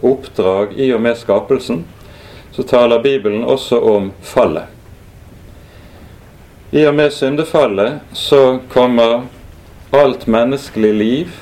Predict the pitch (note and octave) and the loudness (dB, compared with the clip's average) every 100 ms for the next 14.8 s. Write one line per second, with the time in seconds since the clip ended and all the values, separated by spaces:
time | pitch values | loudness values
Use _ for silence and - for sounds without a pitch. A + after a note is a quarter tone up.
0 | - A2 A2+ C3+ B2 A2 - - A2 A2+ | -12 -4 0 2 2 -2 -10 -12 0 2
1 | A#2+ C3 - A2 G#2 G2 F#2+ - - - | 2 -2 -4 2 4 4 0 -10 -20 -14
2 | G2 G#2 A2 C#3 A2+ A2 C#3+ C3 C#3+ - | 0 4 4 2 -2 -2 -2 0 0 0
3 | A2 G#2 - G#2+ G#2+ G2 G2+ G2 G2+ G#2 | 0 0 2 2 2 0 0 2 -2 -2
4 | G#2 A#2 G#2+ A2+ B2 B2+ B2 G2+ G#2+ A#2 | -4 -2 0 0 0 -2 -2 0 0 0
5 | - F#2 F#2+ - - - - A#2+ A#2+ C3+ | -2 -2 -2 -12 -20 -20 -4 2 4 2
6 | C#3 - A2 D3 F3 - - - - - | 0 2 2 2 -2 -18 -20 -20 -12 -2
7 | G#2+ A2 B2 C#3 A#2+ G2+ G#2 - - - | 0 2 2 2 2 0 -4 -16 -20 -18
8 | - - C#3+ B2+ F2+ F#2+ G2 - G#2 A2+ | -10 0 0 0 -2 -4 -4 0 0 2
9 | B2 A2 G2+ C3 D#3 - - - - - | 0 -2 -2 -6 -8 -20 -20 -20 -20 -20
10 | - - - - - - - - - - | -20 -20 -20 -20 -20 -20 -20 -20 -20 -20
11 | - - - - - - - - - - | -20 -20 -20 -20 -20 -20 -20 -16 -6 0
12 | C3+ - C#3+ C3+ C#3+ B2+ A2+ A#2 B2+ B2+ | 2 2 0 4 2 2 0 -2 -2 0
13 | C3+ C3+ C#3 B2 - C#3 A#2 A#2 C3+ C3+ | 0 -2 -2 -2 0 0 2 0 -2 -2
14 | A#2 - A2+ A#2 C3 - D#3+ | -4 -2 0 0 -2 -4 -4